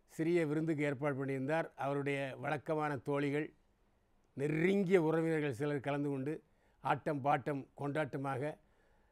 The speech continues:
அந்த விழாவை சிறப்பித்தனர். "விடுமுறை இல்லாத வேலையில் ஈடுபடு" என்று ஒரு புத்திசாலித்தனமான மனிதர் என்னிடம் சொன்னார். ஆனா, "நான் இத்தனை ஆண்டுகளாக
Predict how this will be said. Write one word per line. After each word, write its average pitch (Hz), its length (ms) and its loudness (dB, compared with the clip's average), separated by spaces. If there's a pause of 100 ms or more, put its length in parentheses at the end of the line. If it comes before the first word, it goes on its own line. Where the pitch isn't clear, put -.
(200)
அந்த 143 220 -2
விழாவை 147 500 0
சிறப்பித்தனர். 131 540 -4 (640)
"விடுமுறை 214 800 6
இல்லாத 190 540 10
வேலையில் 185 520 4
ஈடுபடு" 170 520 4
என்று 156 540 0 (380)
ஒரு 143 220 -4
புத்திசாலித்தனமான 165 920 2
மனிதர் 151 340 0
என்னிடம் 143 320 -2
சொன்னார். 131 420 -6 (800)
ஆனா, 151 600 4 (460)
"நான் 160 300 2
இத்தனை 226 540 10
ஆண்டுகளாக 185 800 8